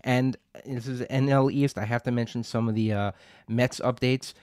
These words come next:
First of all, Pete Alonso, he was hit on the hand. He said he has no broken bones. M R I, uh, C T, M R I and X-ray showed no broken bones.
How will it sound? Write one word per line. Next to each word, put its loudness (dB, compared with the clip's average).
First 0
of -2
all, 4
Pete 0
Alonso, 4
he -2
was -4
hit -2
on 0
the 0
hand. 0
He -2
said 2
he 0
has -2
no 2
broken 4
bones. 4
M 0
R 4
I, 2
uh, 2
C -4
T, -6
M 6
R 8
I 2
and -4
X-ray 2
showed 0
no 2
broken 2
bones. 2